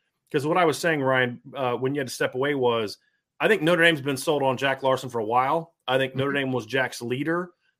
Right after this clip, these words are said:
Speaker 1: I don't think it was until Irish Invasion that it really s-, like, "Okay, yes, this is the move."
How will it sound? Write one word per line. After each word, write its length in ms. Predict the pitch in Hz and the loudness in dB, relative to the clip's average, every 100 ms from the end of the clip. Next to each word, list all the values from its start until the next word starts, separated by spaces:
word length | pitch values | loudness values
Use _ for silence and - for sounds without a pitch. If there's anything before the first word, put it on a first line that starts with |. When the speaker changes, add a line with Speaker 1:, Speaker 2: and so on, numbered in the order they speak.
| _ | _
Speaker 1:
I 80 | 139 | 0
don't 180 | 160 175 | 0 0
think 180 | 170 165 | -4 -2
it 80 | |
was 120 | 143 135 | -2 -2
until 280 | 127 165 | -2 0
Irish 220 | 151 143 135 | 2 0 -4
Invasion 460 | 117 135 139 131 | -2 -2 -2 0
that 160 | 127 127 | 0 0
it 120 | 131 | -4
really 380 | 131 151 151 139 | 0 2 2 2
s-, 260 | 117 - - | -2 -8 -4
like, 200 | 139 120 | -4 -2
"Okay, 240 | 139 135 123 | -2 0 0
yes, 420 | 117 120 - - | 2 0 -2 -8
this 260 | 135 139 | -6 -4
is 120 | 135 110 | -6 -4
the 80 | |
move." 360 | 123 127 117 104 | 0 0 0 -4